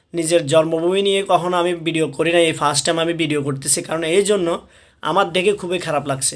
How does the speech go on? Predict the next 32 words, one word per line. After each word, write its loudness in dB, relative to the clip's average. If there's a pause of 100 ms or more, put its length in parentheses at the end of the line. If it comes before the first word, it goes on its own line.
কারণ -2
কী -2
জন্য? 4 (680)
যারা 2
দীর্ঘদিন 2
যাবত 2
এই 0
হাতিয়াতে 0
বসবাস 4
করে 0
ছোটোবেলা 2
থেকে, -2
যেমন 0
আমি, -2 (720)
তারাই 4
জানে 2 (260)
হাতিয়া 2
থেকে -2
নোয়াখালী 0
যাওয়াটা 4
কতটা 2
কষ্টকর। -2 (800)
নদী 2
পার 2
হওয়াটা 2
যখন 0
বর্ষাকাল 4
আসে, 2
তখন -4
চলাফেরা 2
এতটাই 2
কষ্টকর। 2